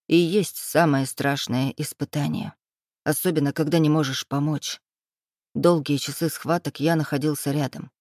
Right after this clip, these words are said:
Водил по палате, делал массаж, слушал ее крики и стоны, от которых хотелось выть самому.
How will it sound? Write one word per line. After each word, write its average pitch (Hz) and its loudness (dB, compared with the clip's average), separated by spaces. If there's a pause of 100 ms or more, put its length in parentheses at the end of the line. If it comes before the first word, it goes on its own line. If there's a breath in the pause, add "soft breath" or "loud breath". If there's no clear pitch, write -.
(460)
Водил 170 4
по 160 2
палате, 151 2
делал 151 4
массаж, 151 0
слушал 185 0
ее 160 2
крики 170 -2
и 135 0
стоны, 180 2
от 135 -2
которых 170 2
хотелось 160 0
выть 180 2
самому. 143 2